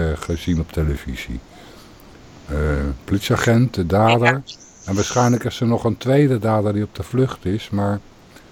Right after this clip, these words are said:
Speaker 1: ze hadden twee mensen in die auto gezien. Dus, eh, ja, er zijn, eh, twintig gewonden en vier doden in totaal. Me-, inclusief de dader en een politieman.
Speaker 2: Nou.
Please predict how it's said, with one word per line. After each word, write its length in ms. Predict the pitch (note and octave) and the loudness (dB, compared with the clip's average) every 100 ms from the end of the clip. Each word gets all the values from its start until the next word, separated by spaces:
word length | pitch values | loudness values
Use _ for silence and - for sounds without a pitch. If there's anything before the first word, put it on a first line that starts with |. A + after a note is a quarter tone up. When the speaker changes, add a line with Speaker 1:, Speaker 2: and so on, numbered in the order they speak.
| - - - | -20 -20 -20
Speaker 1:
ze 140 | - F#2+ | -4 0
hadden 180 | G2 F2+ | 0 0
twee 240 | A2+ G#2+ | 0 2
mensen 520 | G2+ A2+ A#2 - G2 | 4 4 2 0 -2
in 180 | F#2+ F#2 | 0 2
die 160 | F2+ F2 | 0 0
auto 380 | F#2 E2+ E2+ | 0 0 -2
gezien. 460 | D#2 - D2 D2+ G#2+ - - - - - - - - - | -4 -8 -6 -4 -6 -10 -20 -20 -20 -20 -20 -20 -20 -4
Dus, 320 | E2+ D#2+ - | -4 -4 0
eh, 320 | E2+ D#2+ D#2+ | 2 4 2
ja, 280 | F2+ E2+ C#2 - - - - - - - - | 2 0 -2 -8 -20 -20 -20 -20 -20 -20 -12
er 100 | - | -8
zijn, 340 | - F#2+ F#2 F2 | 0 2 4 4
eh, 60 | E2 | 2
twintig 420 | - A2+ G#2+ - | 2 2 4 2
gewonden 640 | - E2 G2+ A#2 A#2 C3+ D3 | 0 2 4 4 4 0 -2
en 100 | E2 | -8
vier 340 | - A2 A2+ F#2 | -4 0 2 2
doden 400 | E2+ D#2+ C#2+ C#2+ | 2 2 0 -2
in 100 | C2+ | -4
totaal. 500 | E2+ - C2 B1+ A#1+ D2+ | -6 -2 -2 0 -2 -2
Me-, 140 | E2+ - | -4 0
inclusief 540 | F#2+ - F2+ - E2+ | 0 2 -2 0 -2
de 220 | - F2 | 2 0
dader 540 | C#2+ C#2 C2+ C2+ B1+ - - | 2 -4 -6 -6 -8 -10 -6
en 160 | F#2+ | -2
een 120 | F#2+ | -2
politieman. 420 | E2 D#2+ - - G3+ | -4 -10 -6 8 8
Speaker 2:
Nou. 220 | G3 | 8